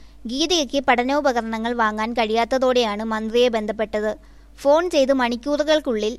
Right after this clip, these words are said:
ഗീതികയ്ക്ക് സ്കൂൾ ബാഗും പുസ്തകങ്ങളും ഇൻസ്ട്രുമെന്റ് ബോക്സും ഉൾപ്പെടെയുള്ള പഠനോപകരണം എത്തിച്ചു നൽകിയപ്പോൾ വീട്ടുകാരും അത്ഭുതപ്പെട്ടു. സി പി ഐ തൃക്കൂർ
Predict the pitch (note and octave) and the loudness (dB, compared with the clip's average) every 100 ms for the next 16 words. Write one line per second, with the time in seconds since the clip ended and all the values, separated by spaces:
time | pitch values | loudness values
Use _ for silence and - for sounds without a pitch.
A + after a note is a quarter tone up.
0 | - B3+ D4 D4+ A3 B3+ B3+ C4 C#4+ C4 | -6 -4 0 0 0 -2 -6 -2 0 2
1 | A3+ A3+ B3 A#3+ - D4 C4 G#3+ G#3 B3+ | 2 2 -4 -6 -4 0 0 0 -4 -4
2 | B3+ C#4 C#4 E4 D#4+ E4 B3+ A#3 - C4+ | -4 -4 -4 -4 -2 0 0 -2 -4 -4
3 | A3+ B3+ C4 B3 G#3 A3+ - A#3+ B3 C#4 | -2 0 0 2 0 -2 -2 0 0 0
4 | D4 A#3 G#3+ A3+ A3+ A#3 A#3+ C#4 A3 G#3 | 0 -2 -4 -6 -6 -6 -6 -4 -4 -4
5 | G#3 G#3+ G#3+ A#3 C4+ D4+ E4+ C4 A#3+ A#3 | -6 -6 -8 -4 -4 -2 2 2 2 -4
6 | G#3 A3+ A#3 A3+ A3+ A3 - - - - | -4 -4 -4 -4 -4 -6 -10 -20 -20 -20
7 | - C#4+ C#4+ E4 E4 F4 - C4+ - E4 | -6 -6 -2 0 0 0 -2 -4 -2 -4